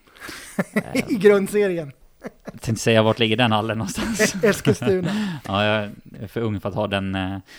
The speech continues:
Speaker 1: den kopplingen. Men nej, eh, grundseriematcherna kommer fortsatt spelas här i A B B Arena.
Speaker 2: Vi har ju dock en seriepremiär hemma mot Almtuna som kryper allt närmare. Eh,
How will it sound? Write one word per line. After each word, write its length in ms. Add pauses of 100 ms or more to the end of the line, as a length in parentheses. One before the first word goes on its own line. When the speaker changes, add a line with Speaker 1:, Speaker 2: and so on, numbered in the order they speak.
(260)
Speaker 1:
den 120
kopplingen. 300
Men 120
nej, 720
eh, 60
grundseriematcherna 760
kommer 260
fortsatt 340
spelas 640 (180)
här 220
i 40
A 40
B 100
B 100
Arena. 240 (560)
Speaker 2:
Vi 60
har 220
ju 60
dock 180
en 100
seriepremiär 840
hemma 220
mot 180
Almtuna 560
som 140
kryper 340
allt 220
närmare. 540
Eh, 600